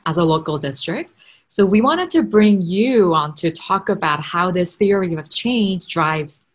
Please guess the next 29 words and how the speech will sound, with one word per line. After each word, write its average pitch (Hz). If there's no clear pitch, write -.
the 170
work 151
that 156
you 156
do 151
and 151
how 196
it 202
drives 160
our 147
vision. 135
So 151
as 160
we 190
get 226
started, 226
Yvette, 156
would 175
you 214
like 208
to 214
read 190
our 156
local 165
district 151
East 139
theory 208
of 160
change? -